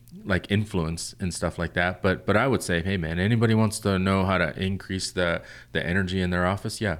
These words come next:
come, come, come in. You know what I mean? Come, you're m-, always invited. You know what I mean? Axel will pay for it too, the airline,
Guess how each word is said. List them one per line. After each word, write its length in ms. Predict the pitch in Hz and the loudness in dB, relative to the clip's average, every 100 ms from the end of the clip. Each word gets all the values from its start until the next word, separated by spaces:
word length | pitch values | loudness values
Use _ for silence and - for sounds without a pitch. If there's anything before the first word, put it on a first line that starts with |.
| - | -6
come, 300 | - 90 82 | -6 -6 -6
come, 380 | - 101 101 92 | -2 -2 -2 -4
come 200 | - 101 | -6 -2
in. 180 | 113 80 - - - | -2 -2 -10 -20 -10
You 80 | 95 | -2
know 60 | 92 | 0
what 80 | |
I 20 | 95 | 2
mean? 180 | 107 - - - - | 0 -2 -18 -20 -14
Come, 320 | - 92 95 78 | -2 0 0 0
you're 140 | 95 | 0
m-, 160 | 92 - - - - - - - - 69 80 | 0 -4 -10 -20 -20 -20 -20 -20 -18 -16 -6
always 320 | 85 104 87 | 0 0 0
invited. 440 | 82 82 82 80 80 - | 0 -2 -2 -6 -10 -6
You 100 | 87 | -2
know 80 | 87 | 0
what 80 | |
I 40 | 87 | 0
mean? 160 | 90 - - - - - - - | -2 -6 -20 -20 -20 -20 -20 -4
Axel 320 | 98 104 98 | -2 0 0
will 60 | 85 | 2
pay 160 | 98 92 | 2 0
for 200 | 87 85 | -2 -4
it 120 | - | -2
too, 180 | 92 82 - - - | -4 -4 -10 -20 -6
the 260 | 87 80 82 | -2 -2 -2
airline, 400 | 87 87 85 | 0 0 0